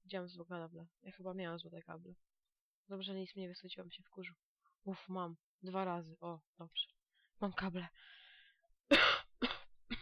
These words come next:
Mhm.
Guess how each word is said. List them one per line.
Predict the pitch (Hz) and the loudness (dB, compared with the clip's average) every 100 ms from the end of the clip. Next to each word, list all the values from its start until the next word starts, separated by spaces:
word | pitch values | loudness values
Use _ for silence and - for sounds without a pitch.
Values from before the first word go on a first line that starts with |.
| - - - - - _ _ _ _ _ _ _ _ _ _ _ _ _ _ _ _ _ _ _ _ _ _ 175 - - - - - - _ _ _ _ _ _ _ _ _ _ _ _ _ _ _ 240 | -6 -16 -20 -20 -20 _ _ _ _ _ _ _ _ _ _ _ _ _ _ _ _ _ _ _ _ _ _ -20 -20 -20 -20 -18 -20 -20 _ _ _ _ _ _ _ _ _ _ _ _ _ _ _ -20
Mhm. | 214 202 190 | -20 -18 -20